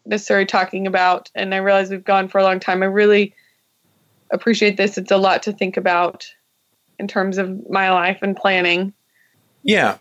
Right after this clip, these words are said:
Speaker 2: but what she didn't teach you was how to put kids' needs first. And that is great that she helped other people, but charity begins at home. That's what I was always taught. So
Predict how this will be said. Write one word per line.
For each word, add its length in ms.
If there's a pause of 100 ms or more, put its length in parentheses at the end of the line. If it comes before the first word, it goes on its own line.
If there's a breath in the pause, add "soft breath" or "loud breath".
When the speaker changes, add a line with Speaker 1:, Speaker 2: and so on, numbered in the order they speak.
Speaker 2:
but 180
what 120
she 120
didn't 240
teach 300
you 60
was 160
how 120
to 80
put 240
kids' 280
needs 200
first. 360 (540)
And 380
that 560 (240)
is 180
great 280
that 140
she 160
helped 260
other 180
people, 340
but 380 (540)
charity 300
begins 380
at 60
home. 220
That's 220
what 80
I 140
was 160
always 240
taught. 320
So 240